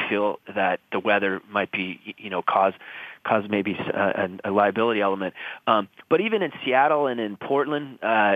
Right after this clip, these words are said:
you know, where it rains obviously a ton,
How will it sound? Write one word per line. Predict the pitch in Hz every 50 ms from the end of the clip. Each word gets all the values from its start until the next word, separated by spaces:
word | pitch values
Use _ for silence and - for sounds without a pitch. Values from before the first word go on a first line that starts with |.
| - -
you | 117 120
know, | 113 107 101 85 90 - 120 110 113 - -
where | 127 117 107
it | 95 - - - 107
rains | 117 120 131 127 123 117 110 - - -
obviously | - 107 113 123 - - 139 127
a | 107
ton, | - - 143 143 139 131 120